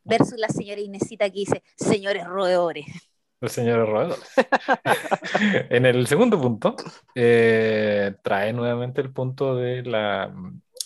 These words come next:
Speaker 2: de la investigación en cuanto al, al sitio del cementerio. Recordemos que habría ahí una controversia entre dos particulares acerca de un lugar que, que se habría vendido. Eh, lo que yo entendí es que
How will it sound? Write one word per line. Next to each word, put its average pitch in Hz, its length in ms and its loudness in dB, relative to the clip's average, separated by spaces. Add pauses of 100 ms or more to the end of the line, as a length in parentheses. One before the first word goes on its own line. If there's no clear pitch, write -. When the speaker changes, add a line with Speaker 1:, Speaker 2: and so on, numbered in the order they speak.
(120)
Speaker 2:
de 110 180 0
la 107 80 2
investigación 143 840 0
en 117 260 -4
cuanto 131 380 0
al, 123 260 0
al 104 220 -4
sitio 135 320 0
del 131 160 2
cementerio. 139 480 -2 (380)
Recordemos 110 400 2
que 131 80 0
habría 123 260 2
ahí 127 140 0
una 131 160 0
controversia 123 600 -2
entre 117 580 -4
dos 110 500 -4
particulares 127 840 2
acerca 123 440 -2
de 117 260 -2
un 117 320 -6
lugar 127 360 -2
que, 117 680 -4
que 113 100 -8
se - 100 -6
habría 117 200 2
vendido. 120 400 -2 (540)
Eh, 104 460 -2 (340)
lo 110 260 -2
que 113 100 4
yo 113 60 4
entendí 113 300 -2
es 120 100 -2
que 113 380 -2